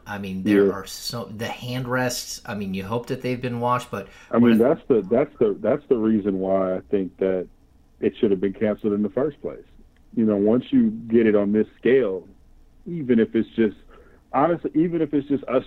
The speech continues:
Speaker 2: three at the arena covering the game, and there's, you know, and there's, it's like a glorified pickup game, they're still susceptible to virus just because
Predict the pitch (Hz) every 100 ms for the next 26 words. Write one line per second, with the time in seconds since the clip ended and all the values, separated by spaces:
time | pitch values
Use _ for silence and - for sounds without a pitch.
0 | - 120 113 104 95 - 107 - 107 104
1 | 101 98 - 104 98 95 87 90 95 92
2 | 87 92 95 92 - 110 101 90 87 90
3 | 92 92 - - _ _ _ _ - 110
4 | - 107 104 107 104 95 107 92 - 123
5 | 107 90 95 87 82 80 113 107 - 139
6 | 123 113 107 - 104 104 101 98 98 101
7 | 107 113 101 95 92 - 104 - 98 -
8 | 101 98